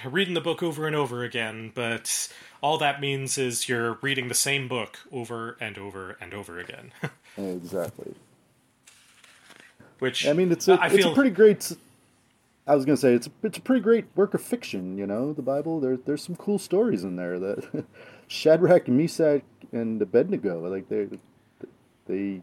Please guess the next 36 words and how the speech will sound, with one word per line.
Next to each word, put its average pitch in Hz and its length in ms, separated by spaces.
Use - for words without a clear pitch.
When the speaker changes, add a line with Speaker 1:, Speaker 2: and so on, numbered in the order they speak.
Speaker 2:
bec-, 127 140
what 117 200
was 98 120
it? 90 60
Because 107 260
they 117 100
had 110 180
faith 120 360
in 110 140
God, 110 400
they, 104 160
the - 80
fire, 113 600
um, 90 460
didn't 110 240
burn 104 240
them 123 380
or 123 60
something? 131 360
Speaker 1:
Precisely, 127 680
yeah. 127 280
They 131 100
were 117 80
thrown 131 320
Speaker 2:
Yeah. 117 60
Speaker 1:
into 113 480
some 120 220
sort 120 200
of 98 100
a, 107 340
a - 40
furnace 110 580
and 101 380
walked 120 320
out 117 220
unscathed. 123 720